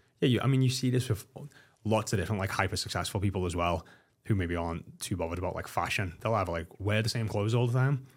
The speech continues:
or, like, I see some women who literally, like, plan out every outfit that they're gonna wear Monday to Friday on Sunday. And again, it's just, like,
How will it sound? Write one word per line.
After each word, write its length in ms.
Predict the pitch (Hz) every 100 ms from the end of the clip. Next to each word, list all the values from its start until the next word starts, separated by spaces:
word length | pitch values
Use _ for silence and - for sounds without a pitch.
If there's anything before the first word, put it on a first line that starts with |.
| _
or, 140 | 104 101
like, 180 | 85 87
I 140 | 92
see 180 | - 98
some 200 | - 95
women 220 | 90 104
who 220 | 92 98
literally, 300 | 87 76 101
like, 160 | 87 85 _ _ -
plan 280 | - 104 104
out 180 | 104 -
every 220 | 101 101
outfit 240 | 90 120 113
that 80 |
they're 100 | 101
gonna 160 | 95 87
wear 160 | 87 101
Monday 200 | 98 92
to 80 | -
Friday 280 | 95 87
on 120 | 92 92
Sunday. 340 | 101 95 92 - _ _
And 60 | 123
again, 180 | 170 143
it's 80 |
just, 180 | - 117
like, 140 | 95